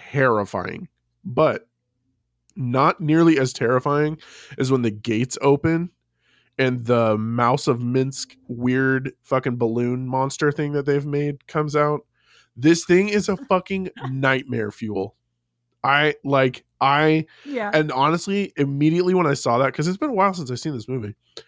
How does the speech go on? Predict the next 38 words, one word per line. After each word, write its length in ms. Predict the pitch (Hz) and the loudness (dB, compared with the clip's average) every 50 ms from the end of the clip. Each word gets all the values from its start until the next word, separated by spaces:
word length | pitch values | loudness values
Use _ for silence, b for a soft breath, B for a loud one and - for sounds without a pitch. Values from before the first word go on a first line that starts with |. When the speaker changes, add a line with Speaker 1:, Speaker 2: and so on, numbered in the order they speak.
| B B B B B | B B B B B
Speaker 1:
immediately 560 | - 143 139 135 139 151 160 180 185 185 190 | -4 -4 -2 0 2 2 4 4 2 2 2
when 140 | 190 185 156 | 2 2 0
I 80 | 135 131 | 0 -2
saw 280 | - - 117 110 110 110 | -2 -4 -2 -2 -2 -2
that, 260 | 107 101 104 - - | -2 -4 -4 -4 -4
the 80 | 131 | -6
very 340 | 120 120 113 117 120 117 127 | -6 -4 -2 0 2 2 2
first 180 | 123 151 143 135 | 2 0 0 -2
thing 120 | 151 139 | -2 -2
I 100 | 135 127 | -2 -2
thought 240 | - - 110 98 98 | -2 -2 -4 -2 -2
of 260 | 110 113 117 120 123 - | 0 -2 -2 -2 -4 -8
was 260 | - - 131 131 127 117 | -4 0 0 0 0 0
the 120 | 123 123 | -2 -2
scene 440 | 120 - - - 123 123 123 123 120 120 | -2 -4 -6 -6 -4 -4 -4 -4 -2 0
where 260 | 120 117 113 110 107 | 2 4 4 4 2
Charlie 480 | 107 - - - 110 110 113 113 123 | 0 -4 -4 -2 -2 0 0 0 -2
has 160 | 131 139 123 123 | -2 -2 -2 -4
a 60 | 110 | -6
nightmare 720 | 107 104 104 110 110 - - 127 131 131 131 135 131 - _ _ | -6 -6 -6 -6 -6 -8 -6 -6 -4 -4 -4 -6 -8 -10 _ _
in 300 | - 123 123 120 117 113 - - | -8 -6 -4 -4 -6 -6 -6 -4
All 160 | 113 113 117 | -2 -2 -2
Dogs 320 | 113 120 117 117 120 - | 0 -2 -2 -2 -4 -6
Go 80 | - 123 | -4 -4
to 100 | 113 110 | -4 -2
Heaven, 340 | - 123 107 117 123 131 127 - | -4 -6 -6 -4 -6 -6 -6 -6
and 140 | - 120 123 | -6 -6 -4
he 180 | 120 131 127 | -4 -4 -4
has 320 | 120 113 123 113 117 117 123 | -2 -2 -2 -4 -4 -6 -6
the 100 | 123 120 | -8 -8
nightmare 440 | 113 110 110 113 - 123 123 120 113 | -6 -6 -6 -6 -4 -4 -4 -2 -4
about 360 | - 113 120 113 107 101 - _ _ _ _ _ _ | -4 -2 -2 -2 -2 -4 -6 _ _ _ _ _ _
the 280 | - 131 123 120 110 - - - _ _ _ _ _ _ - 123 | -8 -4 -2 -2 -2 -4 -8 -20 _ _ _ _ _ _ -20 -10
demon 600 | - 135 131 131 131 135 135 139 151 156 151 156 _ _ _ _ _ _ _ | -6 -4 -2 0 2 2 0 0 -2 -4 -8 -10 _ _ _ _ _ _ _
dogs, 440 | - 135 139 135 143 147 151 156 143 | -2 0 2 4 4 2 0 0 0
like 240 | 131 120 117 113 117 | 0 0 -2 -2 -2
Dog 320 | 117 131 120 120 120 120 | 0 2 2 2 2 0
Satan, 560 | - - - 127 117 120 123 139 143 151 156 | -4 -6 -6 -4 -4 -4 -4 -6 -6 -6 -6